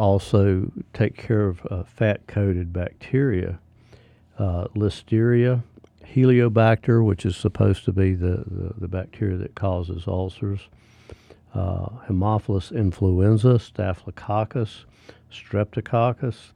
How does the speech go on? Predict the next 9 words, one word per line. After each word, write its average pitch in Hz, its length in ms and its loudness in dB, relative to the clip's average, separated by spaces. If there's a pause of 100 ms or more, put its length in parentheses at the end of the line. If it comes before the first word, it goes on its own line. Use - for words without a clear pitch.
(200)
um, 90 300 -8 (1300)
a 104 40 -6
lot 120 240 2
of 95 120 -4
different, 107 440 -6 (120)
uh, 87 220 -10 (880)
different - 340 -10
things 107 380 -2
there 90 320 -8